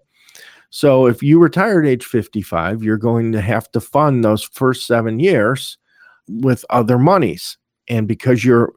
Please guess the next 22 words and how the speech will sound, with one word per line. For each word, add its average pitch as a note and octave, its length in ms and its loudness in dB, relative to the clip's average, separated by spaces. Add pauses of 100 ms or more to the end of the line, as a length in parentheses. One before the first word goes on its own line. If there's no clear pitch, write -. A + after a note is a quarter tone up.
(220)
you're G#2+ 160 0
not A2 220 0
quite B2+ 280 0
fifty-nine B2 540 0
and A#2 160 0
a A2 60 0
half, C3 520 -2 (360)
some D3+ 360 0
of C3 140 2
your B2+ 200 4
qualified A#2 760 0
retirement D3+ 560 -2
plan A2 300 -4
money G2+ 500 -4
won't G2 300 -4
be A#2 100 0
available. A2 640 0 (540)
Now, B2+ 180 0
there B2 140 2
certainly C3 400 0
are A2 160 2
exceptions. D3 920 -2